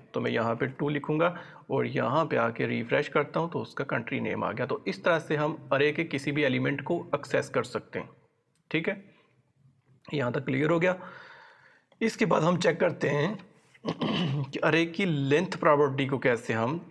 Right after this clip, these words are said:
अ, यूज़ करते हैं। इसका, वो लेंथ प्रॉपर्टी का यूज़ करते हैं हम, अ, सिंपल है, नाम से ही जाहिर है कि, अ, अरे की लेंथ को चेक करने के लिए।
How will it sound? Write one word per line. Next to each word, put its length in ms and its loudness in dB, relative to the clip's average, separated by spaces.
अ, 400 2
यूज़ 240 -2
करते 280 0
हैं। 60 4
इसका, 240 2
वो 60 -2
लेंथ 220 2
प्रॉपर्टी 400 2
का 80 4
यूज़ 220 0
करते 240 2
हैं 60 2
हम, 80 -2
अ, 440 2
सिंपल 400 0
है, 160 2
नाम 240 2
से 100 0
ही 60 2
जाहिर 220 4
है 60 0
कि, 80 2
अ, 500 -4
अरे 180 6
की 140 -2
लेंथ 220 0
को 140 -2
चेक 220 0
करने 240 0
के 100 -4
लिए। 260 -8